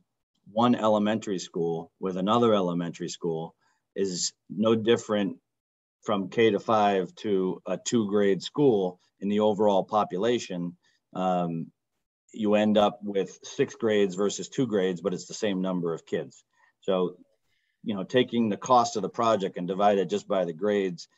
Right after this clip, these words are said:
is not an effective, uh, comparison for, uh, other schools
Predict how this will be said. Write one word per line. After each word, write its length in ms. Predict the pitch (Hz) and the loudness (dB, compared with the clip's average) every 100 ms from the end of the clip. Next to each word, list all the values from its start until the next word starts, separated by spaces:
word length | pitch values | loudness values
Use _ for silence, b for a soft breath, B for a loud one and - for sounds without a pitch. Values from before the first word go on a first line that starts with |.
| _ - | _ -14
is 100 | 90 | -6
not 220 | 104 104 | -2 0
an 140 | 104 92 | 0 -2
effective, 680 | - 101 92 98 92 87 87 - | -2 -4 -2 -2 -2 -4 -10 -8
uh, 200 | 98 90 | -4 -4
comparison 840 | 87 92 95 95 110 139 156 156 - _ _ | -4 -8 -2 2 2 0 -2 -4 -10 _ _
for, 340 | 101 98 95 | 2 2 2
uh, 180 | 95 92 | 0 0
other 260 | 90 98 90 | 0 -2 -4
schools 480 | - - 85 73 | -4 -2 -2 -4